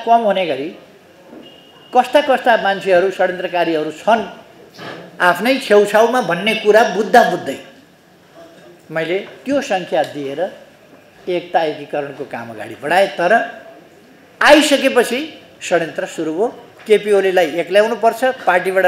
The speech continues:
निष्कासन गर्नुपर्छ, निष्कासन गरेर पनि पार्टीबाट, प्रधानमन्त्रीबाट, सबबाट, अध्यक्षबाट मात्रै होइन, पार्टीबाट निष्कासन गर्नुपर्छ। र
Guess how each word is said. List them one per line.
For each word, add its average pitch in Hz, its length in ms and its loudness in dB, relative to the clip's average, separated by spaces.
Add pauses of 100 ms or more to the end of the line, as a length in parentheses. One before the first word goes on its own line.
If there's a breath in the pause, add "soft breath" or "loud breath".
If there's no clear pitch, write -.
निष्कासन 208 480 -4
गर्नुपर्छ, 233 500 0 (140)
निष्कासन 240 560 0
गरेर 220 320 2
पनि 214 240 -2 (480 loud breath)
पार्टीबाट, 220 500 4 (140)
प्रधानमन्त्रीबाट, 233 800 0
सबबाट, 226 400 2 (240)
अध्यक्षबाट 233 480 0
मात्रै 220 320 -2
होइन, 170 160 -2 (560 loud breath)
पार्टीबाट 233 680 2 (120)
निष्कासन 226 400 -2
गर्नुपर्छ। 226 520 -2 (120)
र 180 40 2